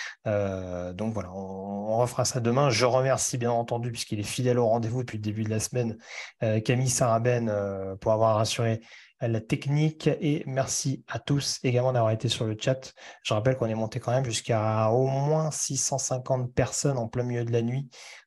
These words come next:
Donc, euh, voilà, merci énormément d'avoir été avec nous. On espère que vous avez passé un bon moment. On se retrouve donc la nuit prochaine à partir d'une heure du matin. A priori, Niti, euh, sera des nôtres, euh, également pour, euh,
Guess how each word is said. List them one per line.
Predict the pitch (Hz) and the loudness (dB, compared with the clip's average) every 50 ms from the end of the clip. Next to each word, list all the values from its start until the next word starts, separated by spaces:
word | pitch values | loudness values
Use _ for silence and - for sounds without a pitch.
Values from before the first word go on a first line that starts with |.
| _ - | _ -8
Donc, | 113 104 - - | -8 -8 -6 -6
euh, | 104 | -4
voilà, | 101 101 104 95 90 92 | -4 -2 -4 -4 -4 -4
merci | 98 117 123 - - - - 143 131 - - _ - | -2 0 0 2 0 0 0 -2 -4 -4 -8 _ 0
énormément | 165 156 156 156 151 147 147 147 147 147 | 2 4 4 4 4 4 4 4 4 4
d'avoir | 139 131 127 127 123 | 4 4 4 4 2
été | 123 123 - 135 | 0 0 0 0
avec | 123 117 120 117 - | 0 0 -2 -6 -6
nous. | - 139 | -4 -2
On | 135 117 113 | -2 -2 -4
espère | 107 - - 120 - | -6 -4 -4 -4 -4
que | - 120 | -2 -2
vous | 110 110 | -2 -2
avez | 110 113 | -2 0
passé | - 113 107 - - 123 123 - - - - - - - - | 0 -2 -2 0 -2 -2 -2 -4 -10 -18 -18 -18 -18 -6 -2
un | 113 110 107 | 0 0 2
bon | 104 127 143 | 2 4 4
moment. | 147 143 143 139 139 143 147 147 143 | 4 4 4 4 4 4 4 4 4
On | 123 | 2
se | - - | 0 -2
retrouve | 127 120 - - 127 123 | -4 -6 -4 -4 -2 0
donc | 127 131 127 - | 2 2 2 2
la | 113 | 2
nuit | 110 120 135 151 160 | 2 2 2 0 0
prochaine | - - 135 139 - - - 135 131 135 135 139 - | -2 0 0 0 0 0 0 0 0 0 0 -2 -2
à | - 127 | -2 -2
partir | 123 110 - - - 117 | -2 -2 -2 -2 -4 -4
d'une | 110 113 117 | -4 -2 -2
heure | 117 113 | 0 0
du | 110 113 | 0 0
matin. | 110 104 104 - 139 139 - - - - - - - - - | 0 0 2 2 0 0 -2 -6 -16 -16 -16 -18 -18 -10 -6
A | - | -6
priori, | 117 - 143 147 151 151 147 151 | -2 2 2 2 4 4 4 2
Niti, | 147 139 135 127 - - 139 139 139 135 | 2 0 0 -2 -4 -2 -2 0 0 0
euh, | 127 117 117 113 110 110 107 | 2 2 2 2 2 2 2
sera | 104 - - - - 113 107 107 | 0 0 0 0 -2 -2 -2 -2
des | 107 101 113 117 | -2 -2 0 0
nôtres, | 127 147 151 147 - - - - - | 2 0 0 -2 -4 -10 -14 -12 -8
euh, | - 113 110 | -4 -4 -2
également | 110 110 113 113 113 113 120 120 | 0 0 2 2 2 2 0 0
pour, | 117 - 113 104 101 98 98 | -2 0 0 2 2 2 0
euh, | 95 92 90 | -2 -4 -6